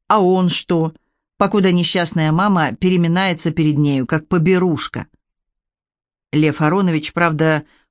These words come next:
попробовал было вновь возвысить голос за униженных и оскорбленных, однако ему было твердо сказано, что еще слово,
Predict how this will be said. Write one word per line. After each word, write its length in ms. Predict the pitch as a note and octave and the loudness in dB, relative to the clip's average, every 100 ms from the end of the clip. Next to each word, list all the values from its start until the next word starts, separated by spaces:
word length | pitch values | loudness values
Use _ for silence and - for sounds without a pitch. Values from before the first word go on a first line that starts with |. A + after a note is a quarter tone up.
| - | -4
попробовал 680 | F3 F3 C#4+ A3 D#3 D3+ | -4 -2 -2 0 2 0
было 260 | C#3 D3+ D3+ | 2 0 2
вновь 320 | D#3 D#3+ D3 | 0 -2 -2
возвысить 540 | C#3+ C#3+ C#3+ D3+ C#3+ | -2 -2 -2 -2 -4
голос 300 | C3 D#3 C#3+ | -2 -2 -2
за 140 | A#2+ D3 | -2 0
униженных 500 | D3+ D3 C3 C#3 D3 | 0 0 -2 -4 -2
и 20 | |
оскорбленных, 800 | C#3+ - D#3+ D#3 D3+ C3 B2+ - - - - - | -4 -4 -4 0 0 0 -4 -8 -20 -20 -20 -4
однако 400 | D#3+ E3 C4+ C4+ | -2 0 0 0
ему 160 | A#3+ G#3+ | 0 0
было 220 | A3 G#3+ | 0 -2
твердо 380 | G3 A3 F#3+ D#3+ | -2 -2 0 -4
сказано, 520 | - C#3+ C3+ C3+ C3+ | -2 -2 0 -2 -2
что 160 | - | -2
еще 240 | F3+ F3+ F3 | -2 -2 -4
слово, 540 | - A#3 C4+ E3 C3+ | -4 -2 0 0 -2